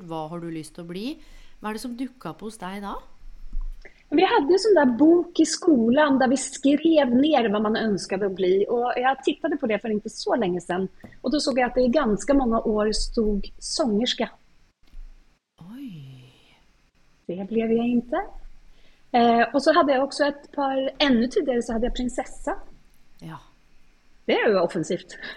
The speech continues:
Speaker 1: Det er offensivt.
Speaker 2: <laughs>
Speaker 1: Litt, litt, eh, vanskeligere, men, eh, men du, dette med sanger, kan jeg spørre om en ting? Da handler det om,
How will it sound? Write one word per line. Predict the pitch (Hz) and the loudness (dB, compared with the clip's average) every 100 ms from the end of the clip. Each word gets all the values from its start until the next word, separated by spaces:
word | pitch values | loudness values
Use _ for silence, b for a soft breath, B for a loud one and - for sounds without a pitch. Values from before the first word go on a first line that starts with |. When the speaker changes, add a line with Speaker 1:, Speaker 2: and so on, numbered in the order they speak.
| B B _ | B B _
Speaker 1:
Det | 156 147 208 277 330 | -20 -6 -2 -2 0
er | 269 | 0
offensivt. | 240 190 302 156 165 - 185 175 - 262 | 0 -4 -6 -6 -6 -6 -6 -8 -10 -8
Speaker 2:
<laughs> | 233 240 | -4 2
Speaker 1:
Litt, | 262 262 | 2 2
litt, | 220 220 254 - - | -4 -6 -6 -8 -12
eh, | 262 262 | -6 -4
vanskeligere, | 247 170 - 208 196 240 339 | -6 -8 -12 -10 -8 -8 -8
men, | 311 294 285 269 | -6 -6 -6 -6
eh, | 269 254 247 247 | -6 -6 -8 -6
men | 262 247 | -6 -4
du, | 320 | -6
dette | 392 370 | -10 -10
med | 320 381 | -12 -10
sanger, | - 381 285 175 226 269 B B B | -12 -8 -8 -6 -8 -8 B B B
kan | - 277 | -10 -8
jeg | 330 | -8
spørre | - 277 160 | -10 -10 -8
om | 143 | -8
en | 160 | -10
ting? | 170 247 | -10 -10
Da | 214 240 | -8 -10
handler | - 254 170 160 208 | -8 -8 -8 -10 -10
det | 185 160 - | -8 -10 -12
om, | 196 214 220 | -10 -8 -8